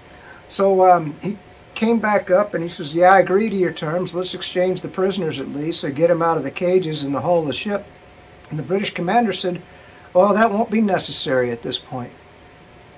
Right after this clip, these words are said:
Francis Scott Key didn't understand what was going on. He said, "Well, what are you talking about? I thought we had come to an agreement." And, uh, the British commander looked at him and he said, uh,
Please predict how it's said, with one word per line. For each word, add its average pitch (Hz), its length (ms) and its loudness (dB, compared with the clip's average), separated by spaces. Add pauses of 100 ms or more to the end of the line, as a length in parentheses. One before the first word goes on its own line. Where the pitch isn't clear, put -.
(640)
Francis 156 320 -8
Scott 165 260 -4
Key 220 160 -4
didn't 170 200 -4
understand 180 440 -4
what 180 100 -6
was 185 120 -10
going 220 260 -6
on. 262 240 -10
He 185 80 -8
said, 185 280 -6
"Well, 190 120 -6
what 214 600 -6
are 202 40 0
you 190 60 0
talking 226 360 -2
about? 127 180 -4
I 131 60 -4
thought 170 220 -4
we 170 140 -4
had 156 100 -6
come 180 200 -4
to 175 160 -4
an 151 80 -4
agreement." 190 440 -4 (800)
And, 147 280 -2
uh, 151 160 4
the 139 80 -2
British 175 280 -2
commander 190 380 -4
looked 160 240 -4
at 170 200 -2
him 202 80 -4
and 151 100 -6
he 175 60 -6
said, 165 300 -8
uh, 175 240 2